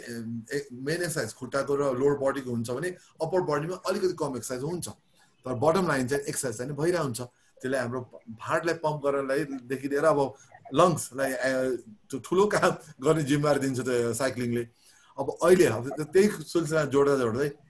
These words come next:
अब कोभिडमा जोडौँ न। कोभिडको problem कहाँ थाहा छ? दुईवटा कुरा छ, एउटा immunity हो, Low immunity भए मान्छेले हिर्काउँछ।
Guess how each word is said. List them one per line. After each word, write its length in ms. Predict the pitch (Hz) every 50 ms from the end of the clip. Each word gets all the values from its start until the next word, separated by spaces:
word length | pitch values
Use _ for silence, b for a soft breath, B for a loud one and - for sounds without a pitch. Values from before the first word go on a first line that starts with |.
| - -
अब 80 | 131 120 -
कोभिडमा 320 | 165 165 151 156 147 143 135 120
जोडौँ 200 | 123 131 143 139
न। 40 | 113 107 - - - - - - - - - -
कोभिडको 420 | - 175 180 170 190 190 170 185 180
problem 340 | - 156 147 139 135 127 110
कहाँ 120 | 131 127 113
थाहा 120 | 107 107
छ? 80 | 107 123
दुईवटा 260 | 117 135 151 147 135 113
कुरा 140 | 117 101 92
छ, 60 | - - - _ _ _ _ _ _ _ _ _ _ _ _ _ _ _ _ _ -
एउटा 160 | 117 120 123 117 123
immunity 360 | 127 131 127 127 117 113 117
हो, 120 | 110 107 110 - _ _ _ _ _ _ _ _ _ _ _ _ _ _ _ _ _ -
Low 240 | 127 151 175 185 180
immunity 300 | 165 165 160 151 143 135
भए 120 | 127 120 120
मान्छेले 280 | 123 120 117 131 117 107 104
हिर्काउँछ। 260 | 107 110 107 107